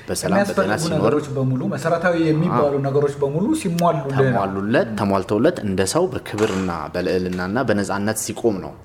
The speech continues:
Speaker 1: ኖረ የሚባለው ማህበረሰብ። ሶ የኔ መኖር አለመኖር ለ-፣ ለግለሰብ የሚሰራ አይደለም፣ መሞት አለመሞት አይደለም ማለት ነው።
Speaker 2: Mhm.
Speaker 1: አ፣ ሲት-፣ በዛኛው ቋንቋ ሲተረጎም ወደዛ ስገለ-
Speaker 2: <laughs>
Speaker 1: መኖር አለ-፣ መሞት አለመሞት አይደለም። መኖር አለመኖር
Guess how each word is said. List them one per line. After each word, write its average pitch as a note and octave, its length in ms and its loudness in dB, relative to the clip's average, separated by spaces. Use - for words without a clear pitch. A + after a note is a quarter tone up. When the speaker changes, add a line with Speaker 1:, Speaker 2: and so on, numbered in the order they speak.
Speaker 1:
ኖረ A2 280 2
የሚባለው E2 460 -6
ማህበረሰብ። D2 460 -10
ሶ - 200 -2
የኔ G2+ 280 0
መኖር G2 320 0
አለመኖር G2+ 460 0
ለ-፣ F#2+ 200 2
ለግለሰብ F#2+ 540 2
የሚሰራ F2 360 -6
አይደለም፣ D#2+ 320 -10
መሞት F#2+ 320 -2
አለመሞት F#2+ 420 -2
አይደለም E2 340 -6
ማለት D#2+ 240 -2
ነው። D2+ 120 -12
Speaker 2:
Mhm. B2 280 -12
Speaker 1:
አ፣ F2+ 60 -4
ሲት-፣ E2 280 -12
በዛኛው E2+ 500 -8
ቋንቋ E2+ 260 -8
ሲተረጎም A#2 360 2
ወደዛ G#2 280 2
ስገለ- G2+ 380 2
Speaker 2:
<laughs> A2 100 2
Speaker 1:
መኖር G#2 260 4
አለ-፣ F#2+ 180 -2
መሞት A2 260 4
አለመሞት G2+ 400 2
አይደለም። - 280 -10
መኖር A#2+ 320 2
አለመኖር A2+ 480 0